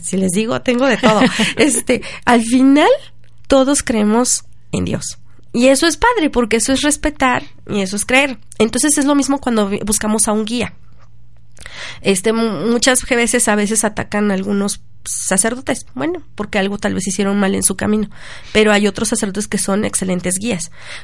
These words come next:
Speaker 1: como igual hay, este, de
Speaker 2: Mm,
Speaker 1: alguna
Speaker 2: claro.
Speaker 1: manera, eh, cuan-, ¿cómo le llaman a los guías de los, del, de la, del, de los cristianos? Este,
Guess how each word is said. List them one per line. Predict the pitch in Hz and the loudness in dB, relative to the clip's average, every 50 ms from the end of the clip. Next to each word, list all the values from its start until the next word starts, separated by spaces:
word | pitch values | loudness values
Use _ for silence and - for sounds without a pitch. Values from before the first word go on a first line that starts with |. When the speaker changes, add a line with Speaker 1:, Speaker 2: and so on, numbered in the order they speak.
| - | -2
Speaker 1:
como | - 247 226 233 226 220 220 | 0 2 4 4 4 4 4
igual | 220 220 208 214 214 214 214 208 196 196 185 208 262 294 302 | 4 2 -2 -4 -6 -4 -4 -2 0 0 -2 -2 -4 -8 -8
hay, | - 208 185 180 185 196 208 | -6 -4 -2 0 0 0 0
este, | 214 214 214 - - 190 185 180 180 185 | -2 -2 -4 -6 -6 -4 -2 -2 -2 -2
de | 214 | -2
Speaker 2:
Mm, | 185 185 | -2 -2
Speaker 1:
alguna | 190 196 208 220 - | -2 -2 -2 -4 -2
Speaker 2:
claro. | 220 | -2
Speaker 1:
manera, | 214 208 202 202 208 208 208 202 196 - - - - | -2 -2 -2 -2 -4 -4 -4 -4 -4 -6 -8 -8 -6
eh, | 226 208 190 190 | -6 -6 -6 -6
cuan-, | 190 208 202 208 - - | -6 -6 -6 -6 -6 -8
¿cómo | - 262 254 | -8 -8 -8
le | 269 269 240 214 | -6 -6 -4 -4
llaman | 208 196 202 220 226 226 | -4 -4 -6 -6 -6 -8
a | 220 202 | -8 -6
los | 190 185 190 190 185 - - - 190 - - - | -6 -6 -6 -8 -8 -12 -10 -10 -12 -12 -8 -6
guías | 196 196 190 214 214 214 | -4 -4 -4 -4 -4 -6
de | 220 208 | -6 -6
los, | 196 185 170 170 165 165 - - - - - - - - | -6 -6 -6 -8 -10 -12 -14 -16 -18 -18 -18 -18 -14 -12
del, | - 196 190 190 190 - | -10 -10 -8 -8 -8 -6
de | 190 190 | -6 -4
la, | 185 185 180 180 - | -4 -4 -4 -6 -6
del, | - - - 175 175 - - - | -8 -8 -8 -8 -8 -10 -10 -10
de | 190 | -8
los | 185 185 180 185 | -8 -8 -8 -8
cristianos? | - 208 190 190 - - 190 190 214 240 254 - | -10 -10 -12 -10 -10 -10 -8 -8 -8 -8 -10 -10
Este, | 190 185 - - - 185 185 - | -12 -12 -10 -8 -6 -6 -6 -6